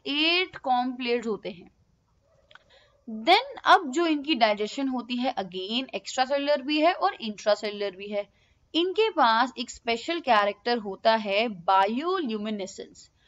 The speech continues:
बॉडी के अंदर कुछ बायोलॉजिकल केमिकल रिएक्शन जो हो रही हैं, कुछ ऐसे होते हैं कि वो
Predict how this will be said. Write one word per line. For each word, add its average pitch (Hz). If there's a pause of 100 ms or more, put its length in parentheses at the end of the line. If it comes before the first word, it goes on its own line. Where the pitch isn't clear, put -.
(320)
बॉडी 247
के 453
अंदर 285
कुछ 277
बायोलॉजिकल 214
केमिकल 208
रिएक्शन 196
जो 202
हो 220
रही 196
हैं, 196
कुछ -
ऐसे 226
होते 247
हैं 214
कि 311
वो 285